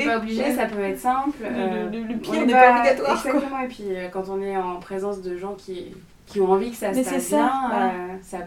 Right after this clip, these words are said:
Speaker 1: peut très bien se passer.
Speaker 2: C'est
Speaker 1: Mais,
Speaker 2: ça.
Speaker 1: euh, mais il faut de la volonté, en fait.
Speaker 2: Faut se remettre en question, en
Speaker 1: Ouais.
Speaker 2: fait, et puis il faut assumer.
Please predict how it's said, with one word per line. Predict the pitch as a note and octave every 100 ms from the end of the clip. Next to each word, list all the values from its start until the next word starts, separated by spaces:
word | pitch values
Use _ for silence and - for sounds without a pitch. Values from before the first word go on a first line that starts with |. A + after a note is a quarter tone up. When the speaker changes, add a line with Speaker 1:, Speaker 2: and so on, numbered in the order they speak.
| -
Speaker 1:
peut | G3+
très | - G#3
bien | G3 G3
se | -
passer. | G3+ G#3 G3
Speaker 2:
C'est | G3
Speaker 1:
Mais, | G#3+
Speaker 2:
ça. | B3 B3 A3
Speaker 1:
euh, | G3
mais | F#3+
il | G3
faut | G3+
de |
la | F#3+ F#3
volonté, | G3+ G#3+ G#3+ G3
en | F3+
fait. | F3+ - - -
Speaker 2:
Faut | A#3+
se | A3
remettre | B3 A#3+ A#3+ A#3+
en | A#3 A3 A3+
question, | C4+ B3+ F4+
en | D#4+ G#3
Speaker 1:
Ouais. | G#3
Speaker 2:
fait, | F#3+ - -
et | G#3+
puis | -
il | A3
faut | A3+
assumer. | G#3+ A#3 C#4+ D4+